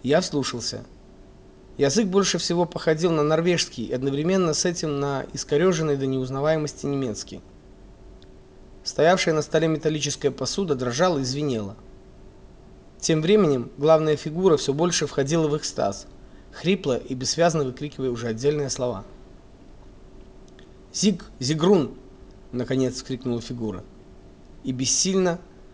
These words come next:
упала на край стола. Все замерли, и наступила почти полная тишина.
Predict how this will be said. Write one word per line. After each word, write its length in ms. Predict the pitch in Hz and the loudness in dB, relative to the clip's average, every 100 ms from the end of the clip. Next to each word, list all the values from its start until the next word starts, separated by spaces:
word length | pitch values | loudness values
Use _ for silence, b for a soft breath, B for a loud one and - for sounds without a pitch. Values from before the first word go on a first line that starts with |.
| - - | -16 -14
упала 320 | 113 156 147 | 2 4 4
на 120 | 123 | 0
край 220 | 120 127 | -4 -4
стола. 380 | - 107 101 85 - - - - - - - - - - - - | -4 -4 -4 -6 -16 -20 -20 -20 -20 -20 -20 -20 -20 -20 -20 -10
Все 180 | - 123 | -4 0
замерли, 480 | 127 113 104 95 - - - | 2 0 -2 -10 -16 -20 -10
и 40 | |
наступила 500 | 117 110 107 156 160 | -8 -6 -6 -2 -2
почти 320 | 151 131 - 113 | -2 -6 -6 -8
полная 380 | 123 127 131 | -2 0 0
тишина. 500 | 123 - - 110 87 | -2 -6 -6 -6 -8